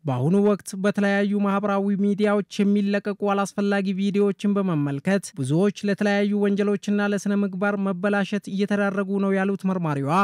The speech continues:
ወላጆችም ሆኑ ማህበረሰቡ የልጆችን ውሎና ባህሪ በመከታተል መልካም ትውልድ ለመፍጠር እየተከናወኑ ባሉ ተግባራት ላይ የበኩላቸውን ኃላፊነት ሊወጡ እንደሚገባ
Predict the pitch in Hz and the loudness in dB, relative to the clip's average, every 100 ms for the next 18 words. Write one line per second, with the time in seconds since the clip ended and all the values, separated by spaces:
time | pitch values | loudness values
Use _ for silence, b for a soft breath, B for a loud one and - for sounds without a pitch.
0 | 190 135 131 170 208 - - 208 170 - | 0 -2 -2 2 2 0 0 0 0 0
1 | 202 208 202 196 202 185 208 202 202 202 | 2 4 2 2 0 0 -2 0 2 2
2 | 202 202 - 202 190 202 202 202 202 190 | 2 0 0 -2 0 0 2 2 0 0
3 | 190 196 208 175 190 202 - 185 135 135 | 0 0 0 -2 -2 -2 -4 -4 -4 -2
4 | 202 196 - 131 - 185 202 202 202 185 | -2 -2 -4 -6 -2 0 2 2 2 2
5 | 196 202 202 - 214 202 202 196 202 202 | 0 2 0 -2 -6 -6 -2 0 0 0
6 | 202 196 202 202 196 196 196 190 185 196 | -2 0 0 0 0 -2 -2 -2 -2 -2
7 | 196 208 202 202 202 202 - 208 196 - | -2 -2 -2 0 0 -2 -4 -4 -4 -2
8 | 208 185 - 196 190 202 202 190 202 196 | -4 -4 -2 -2 -2 0 -2 0 0 0
9 | 202 - 190 180 156 139 147 147 | -2 -2 -4 -2 -2 -4 -4 0